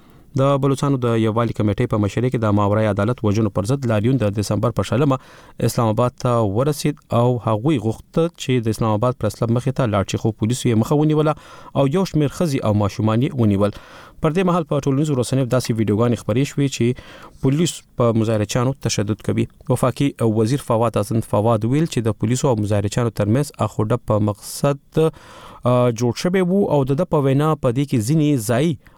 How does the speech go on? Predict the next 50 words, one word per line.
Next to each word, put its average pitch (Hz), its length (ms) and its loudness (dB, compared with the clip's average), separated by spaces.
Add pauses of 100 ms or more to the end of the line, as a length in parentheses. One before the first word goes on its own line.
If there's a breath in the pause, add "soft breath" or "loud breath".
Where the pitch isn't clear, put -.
عناصر، 117 480 0 (120)
آ، 107 60 0
کاکړ 110 520 -2 (320)
دي 156 120 0
چې 143 340 -2
پولیس 120 380 0
یې 131 80 2
په 110 160 -2
دې 104 40 0
اړه 113 200 2
پلټنې 107 380 -2
کوي. 101 280 -2 (280)
دا 135 180 2
لاریون 175 380 2 (360 loud breath)
د 160 120 4
بلوچستان 175 360 0
له 143 100 0
تربت 135 360 -2
څخه 135 140 -2
پیل 101 140 0
شوی 95 240 0
و 95 120 0
او 110 280 0
غوښتنه 127 240 -2
یې 117 40 0
کوله 120 300 0
چې 135 100 -4
د 120 120 0
پاکستان 120 340 -2
امنیتي 104 380 0
ادارې 120 260 2
دي 147 160 0 (500 loud breath)
بلوچستان 139 420 2
د 123 60 -2
ماورای 113 380 2
عدالت 113 400 0
او 104 120 0
وژنو 113 340 2
پر 104 160 -2
ځای 127 160 0
عدالتونو 107 560 0
ته - 140 0
وړاندې 101 280 0
کړي. 107 220 -4 (220)
د 147 60 2
پاکستان 147 320 0
امنیتي 120 340 0
ادارې 123 280 0 (400 loud breath)
په 139 80 0
داسې 135 260 0